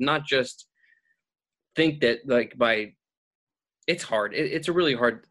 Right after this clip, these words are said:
thing. And, like, I wish that we didn't have to have this conversation. Um, your latest release,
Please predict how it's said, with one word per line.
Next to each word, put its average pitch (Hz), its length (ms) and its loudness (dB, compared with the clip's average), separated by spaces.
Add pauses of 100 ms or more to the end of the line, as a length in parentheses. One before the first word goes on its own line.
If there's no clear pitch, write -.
thing. 110 220 -2
And, 110 100 -8
like, 113 140 -6
I 120 60 2
wish 147 280 0
that 120 140 -12 (240)
we 123 140 -4
didn't 120 180 0
have 120 140 -2
to 110 80 -6
have 113 120 2
this 110 140 -12
conversation. 117 720 -4
Um, 113 420 -8 (680)
your 147 160 2
latest 165 340 2
release, 139 580 -2